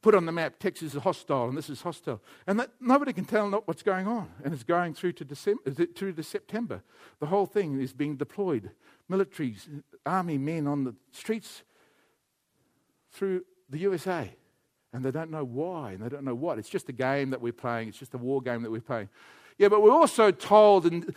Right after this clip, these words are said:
the middle of December we're gonna have a, a financial crash that, that no one is going to be ready for. We're also told that everything is coming to an end in terms of the financial markets. We're gonna have a huge drop. You know, what's going to happen?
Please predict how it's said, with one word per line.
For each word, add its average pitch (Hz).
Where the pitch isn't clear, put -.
the 175
middle 247
of 208
December 196
we're 190
gonna 190
have 175
a, 156
a -
financial 240
crash 226
that, 180
that 175
no 262
one 220
is 180
going 190
to 165
be 170
ready 175
for. 123
We're 220
also 302
told 254
that 196
everything 311
is 240
coming 320
to 240
an 226
end 285
in 240
terms 220
of 208
the 180
financial 190
markets. 170
We're 220
gonna 233
have 247
a 208
huge 277
drop. 143
You 143
know, 156
what's 247
going 214
to 180
happen? 123